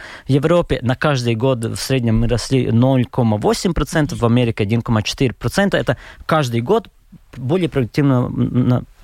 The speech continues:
как в предыдущем. В принципе, каждый год мы с-, мы, сейчас мы работаем больше и лучше, э, за один день можем больше клиентов об-, обслужить или обзвонить, чем там в семидесятые, восьмидесятые и так далее.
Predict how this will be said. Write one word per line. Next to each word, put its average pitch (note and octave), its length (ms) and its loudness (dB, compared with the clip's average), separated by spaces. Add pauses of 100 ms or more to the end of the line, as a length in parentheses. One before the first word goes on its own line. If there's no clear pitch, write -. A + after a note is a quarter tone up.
(120)
как - 160 0
в - 100 -18
предыдущем. A#2 720 0 (500)
В - 160 -16
принципе, G3 640 2
каждый C3 360 0
год E3 220 -2
мы D3 200 0
с-, - 120 -8
мы, C#3 240 2
сейчас F#3+ 380 0
мы D#3 180 4
работаем C#3 520 0
больше D3 420 0
и B2+ 40 2
лучше, C3+ 460 0
э, A#2+ 560 2
за A#2+ 160 0
один B2+ 260 0
день C3+ 160 2
можем A#2 400 0
больше C3 340 0
клиентов B2 340 -2
об-, G2+ 160 -6
обслужить A#2 540 -2
или A#2+ 100 4
обзвонить, A2+ 420 0
чем G#2+ 320 0
там G2+ 220 0
в F#2 60 -6
семидесятые, A2+ 640 0
восьмидесятые G2+ 640 0
и - 20 0
так G2 180 -2
далее. G2+ 260 -2